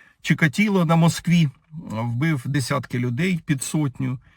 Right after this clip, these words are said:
і не попався. Власне, він сам попався. Він так захотів.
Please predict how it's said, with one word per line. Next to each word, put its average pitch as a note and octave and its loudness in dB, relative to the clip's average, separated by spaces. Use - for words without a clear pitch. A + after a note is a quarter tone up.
і F3+ 2
не A#3 2
попався. - -4
Власне, B3+ -2
він B3+ 0
сам C3+ 0
попався. - -12
Він D#3 0
так C#3 0
захотів. B2 -6